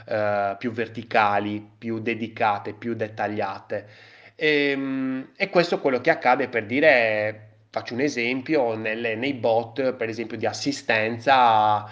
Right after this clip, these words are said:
delle compagnie telefoniche, dove magari io vado lì e alla fine poi dopo in realtà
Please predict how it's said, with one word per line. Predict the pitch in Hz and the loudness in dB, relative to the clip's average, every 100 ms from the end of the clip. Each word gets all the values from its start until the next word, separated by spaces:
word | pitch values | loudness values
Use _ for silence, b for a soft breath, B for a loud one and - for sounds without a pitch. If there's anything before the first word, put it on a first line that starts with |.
| B B | B B
delle | 120 117 110 | 0 0 0
compagnie | 117 110 113 113 | -4 0 -2 -2
telefoniche, | 110 113 120 185 120 110 110 | -4 -4 2 4 4 2 0
dove | 110 113 | 0 0
magari | 120 123 120 113 113 | 0 2 2 2 0
io | 120 110 | -2 2
vado | 127 113 110 135 | 2 4 2 -2
lì | 156 156 151 | -2 -4 -2
e | 123 | 0
alla | 120 127 | 0 -2
fine | 123 135 131 | -4 -6 -6
poi | 117 | -8
dopo | 107 110 110 123 104 B B B B B | -4 -4 2 2 2 B B B B B
in | - 139 | -4 0
realtà | 135 131 123 123 110 107 - | 4 2 4 2 2 0 -12